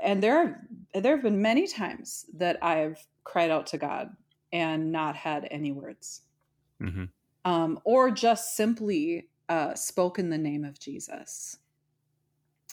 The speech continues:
Speaker 2: Hmm.
Speaker 1: I had nothing else. And, um, scripture also tells me that that's enough, that that's
Speaker 2: Mm-hmm.
Speaker 1: heard, and that God hears everything my heart <laughs> is, is saying in those moments.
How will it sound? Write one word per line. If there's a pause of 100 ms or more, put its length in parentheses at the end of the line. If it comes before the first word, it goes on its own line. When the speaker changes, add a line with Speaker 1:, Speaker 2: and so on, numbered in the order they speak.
(180)
Speaker 2:
Hmm. (220)
Speaker 1:
I
had
nothing
else. (680)
And, (460)
um,
scripture
also
tells
me
that
that's
enough, (1040)
that
that's
Speaker 2:
Mm-hmm.
Speaker 1:
heard, (500)
and
that
God
hears (420)
everything
my
heart (100)
<laughs>
is, (380)
is
saying (340)
in
those
moments.